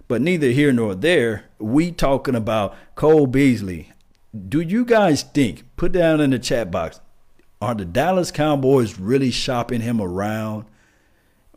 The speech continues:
Are the Dallas Cowboys really got the philosophy of saying to themselves, "Hey, when a wide receiver get long in the tooth," um, who does Gabriel? Say something, Gabriel. I see you jump back in.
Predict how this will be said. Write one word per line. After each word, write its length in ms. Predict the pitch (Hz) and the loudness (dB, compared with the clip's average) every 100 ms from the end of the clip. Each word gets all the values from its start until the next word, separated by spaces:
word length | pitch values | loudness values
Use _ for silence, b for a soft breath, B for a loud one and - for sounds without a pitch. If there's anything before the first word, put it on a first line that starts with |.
| - - | -18 -6
Are 160 | 117 | -4
the 120 | 104 | -4
Dallas 440 | 87 87 139 170 165 | -6 -4 0 0 0
Cowboys 720 | - 156 147 131 127 120 92 | 2 2 2 2 2 2 -4
really 400 | 85 104 135 120 | -8 -4 -2 -2
got 220 | 110 107 | -4 -8
the 80 | 104 | -10
philosophy 800 | - 95 113 127 117 101 - 104 | -10 -4 0 0 -2 -6 -8 -6
of 160 | 92 80 | -6 -4
saying 400 | 135 127 110 95 | -4 -2 -4 -6
to 140 | 120 | -6
themselves, 680 | 110 113 - 143 127 95 90 | -4 -6 -2 -2 -2 -4 -6
"Hey, 340 | 127 117 82 - _ | -6 -4 -6 -12 _
when 180 | - 85 | -16 -12
a 80 | 80 | -8
wide 280 | 85 120 131 | -2 -2 -2
receiver 340 | - 143 135 | -4 -2 0
get 180 | 127 127 | 0 -2
long 320 | 120 123 120 | 0 -2 -2
in 100 | 117 | -2
the 80 | 117 | -4
tooth," 380 | - 110 101 - b b b b - | -6 -4 -6 -8 b b b b -14
um, 320 | 92 92 82 - - - - - - | -10 -8 -10 -14 -18 -18 -18 -20 -16
who 140 | - 110 | -8 -6
does 140 | 92 | -4
Gabriel? 560 | 110 127 127 131 120 107 | -2 0 0 0 0 -4
Say 240 | - 151 156 | -6 -2 -2
something, 380 | - 160 123 117 | 0 -2 0 0
Gabriel. 400 | 135 131 131 120 | 2 2 2 0
I 20 | |
see 140 | - | 2
you 80 | 143 | 0
jump 260 | 123 139 - | 2 -2 0
back 260 | 139 123 | -2 0
in. 220 | 151 117 | 0 -2